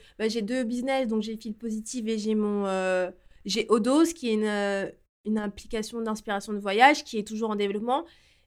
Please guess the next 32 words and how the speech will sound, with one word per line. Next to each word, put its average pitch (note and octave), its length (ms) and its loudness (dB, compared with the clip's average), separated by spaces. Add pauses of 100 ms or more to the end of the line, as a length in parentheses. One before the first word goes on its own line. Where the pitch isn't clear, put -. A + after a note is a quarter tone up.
(160)
et G#3+ 180 2
que, A#3 120 2
qui A3 280 -2
peine C#4 320 6
à G#3 120 4
être G#3 200 -4
développée. G3+ 460 2 (540)
<laughs> - 580 -4
Et B3 200 4
en A#3 180 2
fait, D#4+ 280 4
euh, A#3+ 300 4
je B3+ 140 0
sais D#4 280 0
que, A#3+ 280 4
hum, G#3+ 240 -2 (260)
une C4 160 0
des B3 120 0
choses C#4+ 280 -2
que A#3+ 180 -2
j'aimerais, A3+ 460 0
ce C#4 120 -8
serait A3+ 220 -10
avoir A3 340 -2
plus B3+ 280 -4
de A3+ 160 -2
fonds C4+ 280 -8 (460)
pour A#3+ 160 -8
ce, G3+ 480 2
pour - 180 -10
ce A#3 80 -6
projet-là. A3+ 680 0